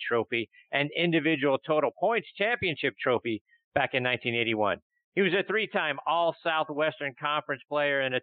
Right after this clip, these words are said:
two-time All-Area player in high school. And he played his college golf out in Centenary College, which is in Louisiana.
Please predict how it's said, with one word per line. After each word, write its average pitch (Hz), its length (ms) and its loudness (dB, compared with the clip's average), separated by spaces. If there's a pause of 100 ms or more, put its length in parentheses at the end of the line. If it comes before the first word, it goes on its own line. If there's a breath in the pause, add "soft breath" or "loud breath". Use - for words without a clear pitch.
two-time 147 500 -2
All-Area 147 800 0
player 123 400 0
in 127 160 -4
high 143 280 -2
school. 113 360 0 (400 loud breath)
And 147 140 0
he 151 100 2
played 208 220 0
his - 100 -4 (100)
college 202 400 -2
golf 143 260 0 (100)
out 156 300 0
in 147 180 -8 (100)
Centenary 160 460 -2
College, 135 400 0
which 135 180 -4
is 123 140 -2
in 131 160 -4
Louisiana. 131 840 -2